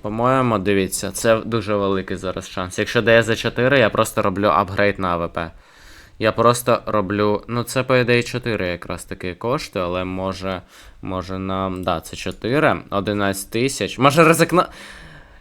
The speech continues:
я дуже хочу ризикнути, але не знаю для чого. От просто я не знаю. Я хочу... Знаєте чому? Я хочу фріспіни вибити. Це просто буде шикарно, якщо я виб'ю їх.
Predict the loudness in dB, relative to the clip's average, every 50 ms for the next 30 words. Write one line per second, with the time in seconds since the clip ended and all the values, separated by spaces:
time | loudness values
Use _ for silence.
0 | -10 -2 6 6 8 8 8 8 6 6 8 8 8 8 8 6 6 6 6 4
1 | 4 2 2 2 2 4 4 4 4 6 4 6 8 8 8 8 8 8 6 4
2 | 6 6 6 6 6 6 4 2 2 2 2 0 0 0 -2 2 2 2 2 4
3 | 6 4 4 4 4 4 4 4 6 4 4 2 2 2 4 4 4 4 4 4
4 | 4 4 2 2 -8 -14 -10 -6 2 4 4 6 6 4 2 4 4 4 4 6
5 | 4 4 4 4 2 4 4 2 2 4 2 2 2 2 0 -2 0 0 0 0
6 | 2 2 4 6 6 6 6 4 2 2 -4 -14 -2 2 2 4 8 8 6 6
7 | 6 4 2 4 4 2 2 0 0 -2 -4 0 2 2 2 2 -2 -6 -6 -6
8 | -8 -6 -4 -2 -2 -2 -2 -2 -4 -4 -4 -4 -2 -4 -4 -6 -8